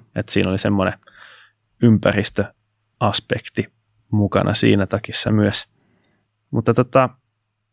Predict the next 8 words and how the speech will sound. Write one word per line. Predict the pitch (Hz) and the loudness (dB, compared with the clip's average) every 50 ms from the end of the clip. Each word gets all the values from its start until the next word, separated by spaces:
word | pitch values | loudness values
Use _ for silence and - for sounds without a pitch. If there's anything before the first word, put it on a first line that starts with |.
| _ _ _ _ _ | _ _ _ _ _
mä | 175 180 | 0 0
voisin | 165 147 - 139 127 | 0 0 0 -2 -2
kertoa | - 131 131 - 139 135 | -2 -4 0 0 2 2
mun | 135 139 147 | 2 0 0
seuraavasta, | - 165 143 110 107 98 101 98 - - - - - - _ _ _ _ _ _ _ _ _ _ - | 0 2 2 2 2 2 0 0 -2 -6 -8 -8 -10 -10 _ _ _ _ _ _ _ _ _ _ 0
toisesta | 156 139 123 117 98 - - | 2 2 2 2 -2 -6 -8
takista | - - - - - - - - - - - _ _ _ _ _ _ _ _ _ _ _ _ _ _ _ _ _ _ _ - - _ | -8 -8 -8 -8 -8 -12 -12 -8 -10 -10 -10 _ _ _ _ _ _ _ _ _ _ _ _ _ _ _ _ _ _ _ -20 -20 _
sitten, | _ - - - 113 104 107 - _ _ _ 110 | _ -4 0 2 2 0 0 -4 _ _ _ -4